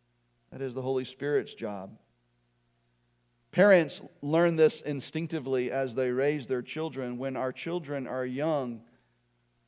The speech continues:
their obedience is based solely on our authority as parents, as mom and dad.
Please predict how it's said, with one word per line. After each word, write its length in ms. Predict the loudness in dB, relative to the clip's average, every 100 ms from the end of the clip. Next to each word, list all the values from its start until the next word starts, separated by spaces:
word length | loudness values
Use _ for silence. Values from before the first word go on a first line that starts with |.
| _ _ _ _ -6
their 260 | 6 8 8
obedience 580 | 4 0 0 -2 -2
is 120 | -6 4
based 420 | 6 6 2 2
solely 560 | 6 6 6 4 2
on 560 | -2 0 0 -2 -6 -12 -16 _ _ _ _ 0
our 200 | 4 6
authority 480 | 6 6 6 4 -6 -4
as 420 | -2 -2 -4 -12
parents, 340 | -6 -4 -4 -6
as 120 | -4
mom 240 | -2 0
and 100 | 0
dad. 300 | 0 -2 -4